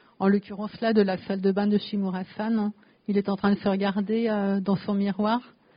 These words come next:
Et en fait, il s'interroge, il est immobile parce que il réfléchit, il s'interroge et, et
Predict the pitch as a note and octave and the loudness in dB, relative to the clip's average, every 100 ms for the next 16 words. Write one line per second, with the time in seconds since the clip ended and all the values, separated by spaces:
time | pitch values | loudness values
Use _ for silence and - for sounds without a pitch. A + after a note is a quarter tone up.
0 | _ _ _ - G3+ G3+ A3+ A3+ - G3+ | _ _ _ 0 2 4 4 4 0 -2
1 | G#3+ A3+ A3+ G3+ G3 G3 G3+ G3 A3+ A#3+ | 4 6 8 8 4 2 4 4 2 -2
2 | G3+ - - G3 F#3+ F#3+ G3+ G3 G3 G3 | -4 -4 -2 0 2 0 -4 -6 -6 -8
3 | G3 A#3+ G#3 G3 F3+ F#3+ A3+ A3 G3 E3+ | -6 -6 -6 -6 -6 -2 0 0 0 -2
4 | F#3+ F3+ F3+ | -8 -10 -10